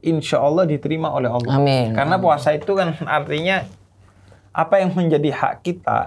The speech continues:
Speaker 1: seperti makan dan minum di siang hari, sesekali kita tahan untuk kemaslahatan yang lebih baik, untuk kemanfaatan yang lebih besar.
Speaker 2: Hmm.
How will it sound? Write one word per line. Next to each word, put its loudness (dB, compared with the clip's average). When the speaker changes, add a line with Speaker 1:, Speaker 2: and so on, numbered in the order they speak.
Speaker 1:
seperti -2
makan 0
dan 0
minum -4
di -4
siang -4
hari, -2
sesekali -2
kita 0
tahan -4
untuk -4
kemaslahatan 0
yang -2
lebih -2
baik, 0
untuk -4
kemanfaatan -2
yang -4
lebih -2
besar. -8
Speaker 2:
Hmm. -10